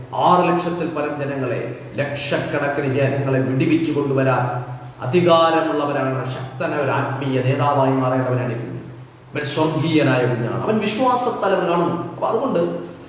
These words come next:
അങ്ങനെ ഒരു ആത്മീയ വെളിപ്പാടും വിശ്വാസവും മോശയുടെ അപ്പനമ്മമാരുടെ മേൽ വ്യാപരിച്ചിരുന്നു. അത് പലപ്പോഴും നമ്മൾ ചിന്തിക്കുമ്പോ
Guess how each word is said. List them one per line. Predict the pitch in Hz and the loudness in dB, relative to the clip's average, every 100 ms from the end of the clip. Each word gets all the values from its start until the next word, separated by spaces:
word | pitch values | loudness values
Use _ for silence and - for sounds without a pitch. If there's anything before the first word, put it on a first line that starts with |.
| - - - - - - - | -20 -20 -20 -20 -20 -20 -8
അങ്ങനെ | 165 214 240 220 | 0 2 4 4
ഒരു | 196 | 4
ആത്മീയ | 190 175 185 180 | 2 0 0 0
വെളിപ്പാടും | 160 170 170 165 165 165 165 | 0 0 -2 0 0 0 -2
വിശ്വാസവും | 127 - - 160 156 160 160 160 175 | -4 -6 -6 -2 0 0 -2 -4 -4
മോശയുടെ | 151 151 156 - 151 147 | -2 0 0 0 0 2
അപ്പനമ്മമാരുടെ | 131 131 127 - 151 147 143 135 131 131 | 0 0 -4 -2 0 0 0 2 2 2
മേൽ | 123 | 0
വ്യാപരിച്ചിരുന്നു. | 117 - - - - - - - - - - - - - - - - - - - - - | 0 -2 -4 -8 -12 -16 -18 -20 -20 -20 -20 -20 -20 -20 -20 -20 -20 -20 -20 -20 -18 -4
അത് | 156 | 0
പലപ്പോഴും | 165 170 185 185 165 | 2 2 2 0 0
നമ്മൾ | 147 160 | 0 0
ചിന്തിക്കുമ്പോ | 175 170 - 170 165 - 165 | 2 2 0 -2 -2 -4 -6